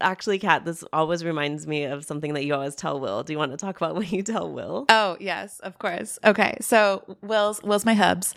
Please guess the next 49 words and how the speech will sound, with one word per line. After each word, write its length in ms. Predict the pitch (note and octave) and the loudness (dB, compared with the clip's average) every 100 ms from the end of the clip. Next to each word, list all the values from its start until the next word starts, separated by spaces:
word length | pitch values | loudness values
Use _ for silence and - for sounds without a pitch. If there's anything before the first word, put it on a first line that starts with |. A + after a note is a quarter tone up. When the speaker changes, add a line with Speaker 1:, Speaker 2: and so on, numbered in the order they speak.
| _ | _
Speaker 2:
If 60 | G3 | 4
you 60 | |
guys 160 | F3 E3+ | 4 4
don't 120 | G3 | 2
know, 120 | F3 | 0
he's 220 | E3+ F#3+ | 2 0
a 40 | F#3+ | 2
chef, 280 | F3+ E3 - | 4 2 2
so 140 | - | -2
he 160 | - F3+ | 0 0
knows 360 | F3 E3 D#3+ - | 2 2 0 0
he's 200 | G3+ F#3+ | 2 4
in 100 | F3+ | 2
a 60 | |
completely 520 | - E3+ A3+ B3+ G#3+ | 0 -2 0 2 4
different 260 | G#3 G3 E3+ | 4 4 4
world 260 | E3+ E3 F3+ | 6 6 4
than 140 | F#3+ | 2
Candace 380 | F#3+ E3+ F#3 G3 | 2 0 0 0
or 100 | F#3 | 4
I. 380 | F3 G3 G#3 G3+ _ | 6 6 4 -2 _
He 120 | G3+ | -2
knows 240 | G3 G#3 G#3+ | 2 4 4
I'm 160 | G#3 G#3+ | 2 4
helping 300 | G#3 G3+ F#3+ | 2 2 -2
people. 540 | G3 G3 F#3+ F#3+ F3+ - | -4 0 4 4 2 -4
He 240 | - F3+ D#3+ - | -8 -4 -4 4
does 200 | G#3 G3+ | 4 4
not 140 | - | 0
quite 160 | G#3+ F#3+ | 0 0
know 100 | G3 | -2
the 100 | G3 | -2
details, 400 | F#3+ G3 F3 E3+ | -2 2 2 2
but 120 | E3 | 0
that's 160 | D#3+ | 0
okay. 200 | E3 D#3 | 0 0
I 60 | D#3 | 2
love 180 | E3 D#3+ | 2 0
him 120 | F3 | -2
regardless. 500 | E3 D#3+ F#3 A#3 C4 | 0 0 2 2 2
But 160 | G#3 F#3 | 4 4
I 120 | F#3+ | 4
tell 320 | A#3+ A#3 A3+ | 4 4 6
him 200 | A3 D#3+ | 4 2
in 100 | F3+ | 0
our 160 | F3+ F#3+ | 0 2
daily 340 | G3 F#3+ F#3+ | 0 2 2
life, 260 | F3+ D#3+ F3+ | 4 2 2
like, 240 | E3+ E3 | -2 -2